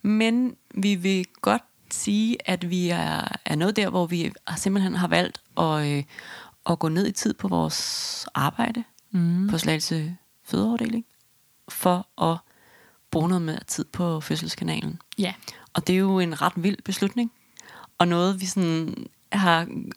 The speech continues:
Speaker 1: lidt gået rundt om den varme grød og kigget på hinanden og været
Speaker 2: Mhm.
Speaker 1: sådan, "Er det det, vi skal?" Og er simpelthen kommet frem til konklusionen, at det er det.
Speaker 2: Ja.
Speaker 1: Selvfølgelig.
Speaker 2: Og det er så fedt, synes jeg, at vi gør det her som en enhed,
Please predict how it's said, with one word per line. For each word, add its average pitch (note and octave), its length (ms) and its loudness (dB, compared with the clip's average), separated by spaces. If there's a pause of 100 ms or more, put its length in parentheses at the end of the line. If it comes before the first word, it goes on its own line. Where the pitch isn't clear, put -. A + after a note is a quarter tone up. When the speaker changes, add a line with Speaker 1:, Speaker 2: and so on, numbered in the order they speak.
(240)
Speaker 1:
lidt F3+ 240 0
gået G3 220 4
rundt G3 140 0
om F3+ 80 -2
den F#3 120 0
varme F3 260 4
grød F#3+ 280 2
og F3 200 0
kigget G#3+ 320 0
på G3 100 0
hinanden F3+ 360 2
og F3 80 2
været F#3+ 180 6
Speaker 2:
Mhm. F#3 80 2
Speaker 1:
sådan, F3 720 -2
"Er G3 60 2
det G#3+ 140 2
det, G#3+ 100 0
vi A3+ 60 -2
skal?" G3+ 400 0
Og F3+ 180 2 (420)
er F#3+ 80 -2
simpelthen G3 260 2
kommet F3 220 -2
frem F3 240 2
til F3+ 340 -4
konklusionen, E3+ 440 0
at E3+ 120 -4
det D#3 160 2
er C#3+ 80 0
det. F#3+ 100 0 (320)
Speaker 2:
Ja. E3 160 2 (140)
Speaker 1:
Selvfølgelig. F#3+ 440 0 (180)
Speaker 2:
Og F#3+ 100 -2
det F3+ 120 2
er E3+ 60 2
så F#3+ 140 -2
fedt, G#3+ 300 -2
synes G#3 240 0
jeg, F#3+ 140 2
at E3+ 140 -2
vi F3+ 60 0
gør F3 140 4
det G3 100 4
her F#3+ 160 2
som F#3 200 0
en F3+ 120 2
enhed, A3+ 360 4